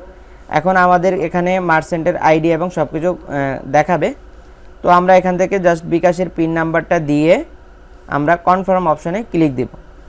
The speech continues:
কনফার্মে ক্লিক দেওয়ার সাথে সাথে হচ্ছে tap to hold to make payment। তো এখানে আমরা ক্লিক করে ধরে রাখবো।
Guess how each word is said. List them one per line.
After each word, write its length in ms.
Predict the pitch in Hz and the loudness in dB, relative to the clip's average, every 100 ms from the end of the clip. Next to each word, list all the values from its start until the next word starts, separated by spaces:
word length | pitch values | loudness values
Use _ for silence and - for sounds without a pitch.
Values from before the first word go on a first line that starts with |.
| - - - | -20 -8 2
কনফার্মে 440 | 190 202 208 208 | 2 4 0 0
ক্লিক 300 | 202 190 165 | 0 -2 4
দেওয়ার 180 | 185 190 | 4 4
সাথে 280 | 190 170 175 | 2 0 0
সাথে 200 | 175 180 | 0 -2
হচ্ছে 200 | 175 180 | -4 -2
tap 160 | 180 170 - | 0 0 -2
to 100 | 175 | -4
hold 280 | 156 160 185 | 0 0 0
to 320 | 220 - - 160 147 | -4 -12 -4 -2 0
make 300 | 160 - - | -4 -4 -4
payment। 320 | 147 147 220 - - - - - - - | -2 -2 -4 -10 -20 -20 -20 -20 -20 -8
তো 60 | - | -4
এখানে 220 | 160 185 | 0 0
আমরা 220 | 170 175 | 0 0
ক্লিক 340 | 175 170 165 165 | 0 -2 -2 0
করে 160 | 175 | 0
ধরে 220 | 147 143 | 2 2
রাখবো। 320 | 165 139 139 | 2 2 0